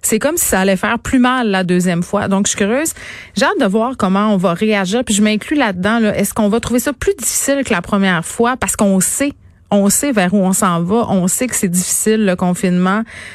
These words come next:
On sait que c'est tough de pas voir sa famille, de pas voir ses amis. Et tellement on oublie, là, tantôt, juste avant l'émission, je discutais avec ma mère, puis je demandais, euh, est-ce qu'on se loue un chalet à Noël ?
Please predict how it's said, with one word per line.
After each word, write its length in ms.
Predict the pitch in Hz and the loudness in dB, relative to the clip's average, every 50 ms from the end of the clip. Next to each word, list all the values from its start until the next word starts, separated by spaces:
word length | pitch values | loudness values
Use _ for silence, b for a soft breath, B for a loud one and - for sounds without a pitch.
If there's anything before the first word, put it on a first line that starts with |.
| B B B | B B B
On 140 | 196 196 196 | 0 0 0
sait 160 | 190 - 277 | 2 0 -2
que 60 | 240 - | -2 -2
c'est 220 | - 247 208 190 | 0 0 0 0
tough 320 | - - 226 226 240 220 | 0 0 0 0 0 0
de 80 | 196 190 | 0 0
pas 160 | 180 - 180 180 | 0 0 0 0
voir 220 | 175 202 202 214 | 2 2 0 0
sa 160 | - 196 190 | 0 -2 -4
famille, 460 | - - 170 160 170 185 196 214 226 | -2 -2 -2 0 0 0 2 2 2
de 100 | 214 190 170 | 2 2 0
pas 180 | 175 - 180 | 0 0 -2
voir 400 | 175 175 180 202 208 214 220 226 220 B B B B B B B B B | 0 0 0 0 2 0 0 -2 -4 B B B B B B B B B
ses 260 | - - - 214 196 214 | -6 -2 0 2 2 2
amis. 320 | 180 175 190 208 254 320 - | 2 2 2 2 2 2 0
Et 100 | 190 185 | -2 -2
tellement 320 | - - - 269 269 311 453 466 339 | -2 0 -2 0 0 0 0 2 2
on 40 | |
oublie, 260 | 247 208 185 208 330 403 359 | 2 2 2 2 2 2 2
là, 140 | 330 330 320 | 0 -2 0
tantôt, 380 | - 269 220 202 214 311 370 349 | 0 0 0 0 0 0 0 0
juste 300 | 262 277 381 392 - - | 2 0 -2 0 0 -2
avant 220 | 226 214 233 254 | 0 0 0 0
l'émission, 500 | 247 226 202 196 190 - - 285 320 330 | 0 2 2 2 0 0 -2 -2 -2 -2
je 80 | 277 214 | -2 -4
discutais 320 | - - - - - 320 | -4 -4 -8 -4 -2 -2
avec 240 | 339 320 247 214 - | 0 0 0 0 0
ma 120 | 196 175 175 | 0 0 2
mère, 320 | 180 185 196 254 302 302 247 - | 0 0 0 -2 -2 -4 -6 -6
puis 120 | - 175 | -2 -2
je 60 | 185 | 0
demandais, 680 | 170 202 196 202 190 180 175 180 185 254 285 302 294 254 | 0 2 2 2 0 0 0 0 0 0 0 2 2 2
euh, 320 | 196 180 175 175 170 165 160 - | 2 2 2 2 0 -2 -2 -2
est-ce 180 | - 220 - - | -4 -4 -2 0
qu'on 120 | 247 220 208 | 0 0 0
se 120 | - - | 0 0
loue 80 | 339 330 | 0 0
un 60 | 277 | 0
chalet 280 | 240 - 233 214 226 254 | 0 0 0 0 0 0
à 60 | 254 | 2
Noël ? 360 | 226 196 165 165 190 196 - | 2 2 2 0 -2 -4 -6